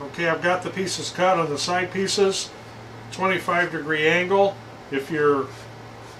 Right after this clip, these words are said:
don't have a way to do that, um,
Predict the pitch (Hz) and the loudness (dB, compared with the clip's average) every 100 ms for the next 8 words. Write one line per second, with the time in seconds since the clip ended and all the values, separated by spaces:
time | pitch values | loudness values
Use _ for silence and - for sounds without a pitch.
0 | - - - - - - - 180 165 165 | -16 -16 -18 -16 -16 -16 -4 0 2 2
1 | 160 151 156 170 143 131 175 165 156 147 | 2 2 2 2 2 4 4 6 4 0
2 | 139 - - - - - 147 147 143 | -2 -10 -18 -16 -14 -4 0 2 0